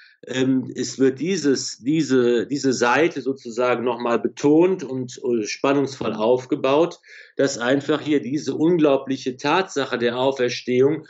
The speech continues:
nicht nur die reine Freude hervorruft zunächst mal, sondern eben auch Verunsicherung, Furcht und Schrecken und, ähm, dass, dass die Frauen eben in diesen Zustand dann vom Grab, vom Grab weggehen. Das wird,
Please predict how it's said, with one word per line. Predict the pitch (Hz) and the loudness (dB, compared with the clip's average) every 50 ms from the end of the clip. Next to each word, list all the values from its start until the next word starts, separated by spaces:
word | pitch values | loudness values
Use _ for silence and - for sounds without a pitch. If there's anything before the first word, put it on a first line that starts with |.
| - - - - | -20 -20 -8 -2
nicht | 131 160 170 170 - - - | 0 2 2 0 -2 -2 2
nur | 143 147 143 139 143 135 | 4 4 6 6 4 2
die | 120 127 127 | 2 0 -2
reine | 110 123 127 127 127 117 | 0 0 -2 -2 -4 -6
Freude | 110 - - 131 170 202 220 208 175 135 | -8 -8 -6 -2 0 0 0 2 2 0
hervorruft | 110 107 104 - - 123 120 113 117 - | 0 0 -2 -2 -2 -2 0 0 -2 -4
zunächst | - - 120 127 143 175 196 185 - - - 113 | -4 -2 2 4 4 4 4 2 -2 -10 -10 -8
mal, | 120 120 120 | -6 -6 -4
sondern | 110 113 127 127 123 110 104 | -4 -2 -2 -2 -2 -2 0
eben | 139 147 143 143 | 0 2 2 0
auch | - 117 123 117 - | -2 -2 -4 -4 -2
Verunsicherung, | - - - - 165 175 170 160 139 131 - 139 135 131 135 127 - | -2 0 2 2 2 2 2 0 0 0 2 2 2 2 2 0 0
Furcht | - 139 143 156 160 156 - 123 | 0 2 4 4 4 2 0 -6
und | 120 120 | -6 -6
Schrecken | - - - 117 123 123 - 160 156 147 151 - - - - - - - | -4 -2 0 0 0 0 0 0 0 0 -2 -4 -14 -18 -18 -18 -12 -4
und, | - 143 160 165 175 175 165 - - - _ - - - - - _ _ - - | 2 4 4 4 4 0 -2 -8 -14 -16 _ -20 -20 -20 -20 -20 _ _ -10 -2
ähm, | - 135 139 139 139 135 139 135 - - - - - 110 | 0 2 2 2 2 -2 -2 -4 -4 -8 -12 -12 -6 -2
dass, | 127 131 131 131 - | 0 0 0 -2 -2
dass | - 131 123 123 | -2 -2 -2 -2
die | - 120 113 | -4 -8 -10
Frauen | - - 110 123 127 131 135 131 | -8 -4 0 2 4 4 4 2
eben | 127 127 120 127 | 2 0 -2 -2
in | 131 127 | -2 0
diesen | 143 139 127 135 123 | 0 0 0 0 -2
Zustand | - - 160 175 175 - - - 123 113 117 131 127 - - | -2 0 2 2 2 2 2 0 2 2 2 0 -2 -2 0
dann | 123 120 120 120 131 135 135 131 | 0 2 2 2 0 -2 -4 -4
vom | - - 135 127 131 127 | -4 -4 -2 0 0 0
Grab, | 120 107 113 113 113 123 131 127 - _ - - | 0 2 2 2 2 2 0 -2 -4 _ -20 -18
vom | - - 120 127 | -10 -8 -6 -4
Grab | 123 107 107 117 127 - - 120 | -2 0 0 0 0 -2 -2 -2
weggehen. | 110 95 - - - - - - 82 | -2 -2 -2 -6 -16 -14 -12 -6 -2
Das | 120 135 131 - 139 | -2 -2 -2 0 0
wird, | 151 - - - - - | -2 -2 -2 -4 -16 -20